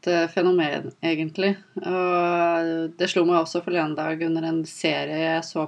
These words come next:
på. Veldig sånn One Million Little Things, eller noe sånt, hva heter den?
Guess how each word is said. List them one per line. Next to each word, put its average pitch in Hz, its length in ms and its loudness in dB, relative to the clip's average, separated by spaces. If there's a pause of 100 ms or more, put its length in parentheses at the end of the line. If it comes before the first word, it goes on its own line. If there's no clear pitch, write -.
på. 175 180 -2 (1000)
Veldig - 440 -4
sånn - 360 -10 (1040)
One 160 580 -4
Million 151 440 -8
Little 151 300 -12
Things, 151 420 -12
eller 160 120 -8
noe 151 40 -8
sånt, 151 160 -10
hva 160 140 -6
heter 143 180 -12
den? 139 160 -10